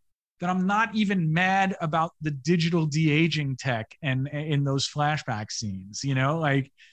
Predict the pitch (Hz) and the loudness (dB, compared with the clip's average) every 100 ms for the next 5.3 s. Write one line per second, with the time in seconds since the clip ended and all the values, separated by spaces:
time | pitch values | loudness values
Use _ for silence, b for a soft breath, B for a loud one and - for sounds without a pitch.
0 | b - 160 190 208 185 156 139 156 143 | b -2 4 6 6 4 2 -2 0 2
1 | 143 135 123 131 127 127 151 151 147 170 | 2 2 0 -2 -2 -2 -4 -2 -2 -2
2 | 151 139 131 120 120 123 143 139 - 139 | 0 2 2 2 0 0 0 -2 -4 -4
3 | 160 151 135 135 127 135 135 127 110 - | -4 -2 0 0 0 -2 -2 -4 -6 -4
4 | 127 117 117 123 120 - 123 120 110 107 | -4 -4 -4 -2 0 0 0 0 -2 -2
5 | 120 113 110 | -2 -2 -4